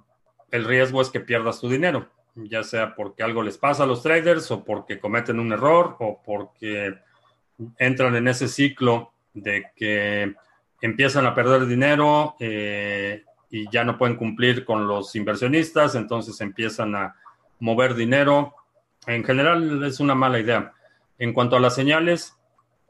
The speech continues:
en mi opinión, eh, no son confiables en el sentido que no puedes ejecutarlas en los mismos parámetros en las que los ejecutan ellos.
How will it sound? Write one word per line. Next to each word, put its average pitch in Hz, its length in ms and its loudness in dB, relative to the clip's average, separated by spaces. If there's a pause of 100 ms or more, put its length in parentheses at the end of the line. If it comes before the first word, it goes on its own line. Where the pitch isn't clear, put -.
(520)
en 123 120 2
mi 120 80 2
opinión, 135 580 2
eh, 107 760 -2 (120)
no 120 460 0
son 151 180 0
confiables 143 640 2
en 117 80 -2
el 110 100 -6
sentido 120 420 0
que 110 100 -6
no 120 160 -2
puedes 123 240 0
ejecutarlas 120 840 0 (680)
en 113 160 0
los 110 140 0
mismos 127 300 0
parámetros 123 600 2
en 110 80 -4
las 101 180 -2
que 107 200 -4
los 107 340 -2
ejecutan 117 500 -4
ellos. 143 400 -2